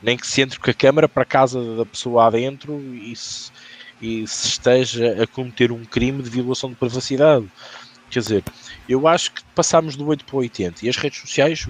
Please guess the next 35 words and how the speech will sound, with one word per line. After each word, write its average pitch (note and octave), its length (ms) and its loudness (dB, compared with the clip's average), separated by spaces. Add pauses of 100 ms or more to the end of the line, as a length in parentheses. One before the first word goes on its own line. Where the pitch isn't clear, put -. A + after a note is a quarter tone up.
(140)
vieram C#3+ 380 0
ainda C#3 200 -6
muito B2 220 -8
alimentar G#2+ 500 -4
isso G2+ 280 -10 (420)
e C3+ 80 -6
vieram D#3 340 2
entrar B2+ 360 2
muito, C3+ 320 -10
sobretudo, C3+ 560 -10
nas C3 280 0
mentes C#3 440 -6
dos A#2+ 140 -8
mais G#2 180 -10
jovens. F2 520 -10 (540)
Daqueles - 440 -4
que D3 200 2
acham, A2+ 560 0 (460)
hum, A2 520 2
de A#2+ 100 -8
que A#2 340 -4 (1160)
o, C#3+ 60 -6
o, A#2+ 680 -6
e, C#3 300 -10
e F#3+ 40 -2
o G3+ 80 -2
culpado, D3+ 440 -2
muito D3 160 -10
provavelmente, A#2+ 580 -2
desculpa, G#2+ 380 -10
Rodrigo, G2+ 380 -2
eu F#2+ 60 -6
falo G#2 220 0
aqui, G2+ 180 -8
né, F#2+ 160 -8